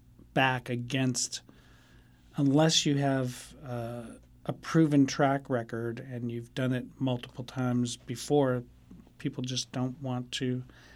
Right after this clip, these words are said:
get in business with you because there is so much risk involved financially. Um, so it's, it's easier for them to make a s-, a sequel or a remake than it is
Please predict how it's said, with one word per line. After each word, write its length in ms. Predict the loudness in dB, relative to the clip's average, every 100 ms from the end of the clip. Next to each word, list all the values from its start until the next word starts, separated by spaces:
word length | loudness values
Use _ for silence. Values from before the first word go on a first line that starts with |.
| -20 -2
get 160 | 4 6
in 120 | 8
business 460 | 8 6 2 -2
with 180 | -8 -8
you 80 | -6
because 320 | -4 -2 -2
there 200 | 2 6 6
is 160 | 4
so 200 | 0 0
much 260 | -2 -6 -10
risk 340 | -10 -8 -8
involved 540 | -8 -8 -8 -10 -14 -14
financially. 760 | -10 -8 -8 -10 -14 -14 -16 -20 -20 -20 -20 -20 -20 -20 -20 -14
Um, 560 | -10 -10 -10 -12 -14 -18 -12
so 340 | -8 -6 -4 -6
it's, 320 | -4 -6 -8 -18 -20 -20 -20 -20 -20 -16 -4
it's 180 | 6 8
easier 320 | 10 8 8
for 180 | 4 2
them 280 | 6 4
to 180 | 4 2
make 240 | 4 2 0
a 60 |
s-, 260 | -4 -6 -10 -16 0
a 60 |
sequel 920 | 4 6 6 6 6 8 6 4 0 -4
or 180 | -2 0
a 40 |
remake 720 | 2 6 8 8 6 -2 -6 -16 -16 -8
than 160 | -2 0
it 120 | 0
is 280 | -2 -2